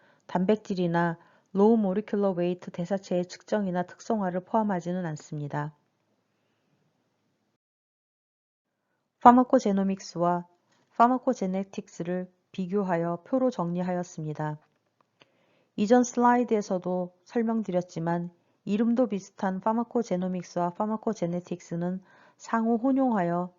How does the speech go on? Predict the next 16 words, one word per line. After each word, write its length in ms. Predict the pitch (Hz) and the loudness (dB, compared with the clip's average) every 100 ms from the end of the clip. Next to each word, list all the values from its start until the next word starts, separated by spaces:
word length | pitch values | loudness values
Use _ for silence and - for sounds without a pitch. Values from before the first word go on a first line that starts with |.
| - | -6
때때로 360 | 208 208 196 | -4 -2 -2
사용되기도 640 | 196 220 214 214 175 175 190 | -2 -2 -2 -2 -4 -4 -4
합니다. 500 | 175 156 151 151 147 _ _ _ _ _ _ - _ _ _ _ _ _ - | -2 -4 -6 -6 -8 _ _ _ _ _ _ -20 _ _ _ _ _ _ -2
조금 280 | 226 226 | 0 2
쉽게 360 | 254 302 302 294 | 0 -2 -2 -2
구분하자면 880 | 277 190 202 190 175 165 170 175 165 _ _ _ _ | -2 -2 0 0 0 -2 0 -2 -6 _ _ _ _
아래 280 | 165 175 214 | 0 2 2
다이어그램에서 1040 | 190 180 202 202 196 190 180 170 180 180 | 2 2 2 0 0 0 -2 -2 -4 -4
보이는 340 | - 175 175 | -2 -2 -2
것처럼 560 | 170 160 - 165 165 170 _ _ - _ - | -4 -6 -4 -2 -2 -6 _ _ -20 _ 0
파마코제노믹스는 1300 | 233 247 247 262 226 185 185 175 - 170 170 185 196 _ _ _ _ | 2 2 2 2 2 0 0 -4 -4 -2 0 -2 -4 _ _ _ _
파마코제네틱스까지도 1400 | 240 247 254 - 247 185 196 - 226 - - 190 180 190 | 2 2 2 2 2 2 -2 -2 -4 -4 -2 -2 -2 -4
포함하여 640 | - 208 190 175 175 185 190 | 0 0 0 -2 0 -2 -4
더 180 | - - | -6 -6
큰 240 | - 226 | -2 -2
개념, 460 | 196 160 165 156 151 | -2 -2 -2 -4 -8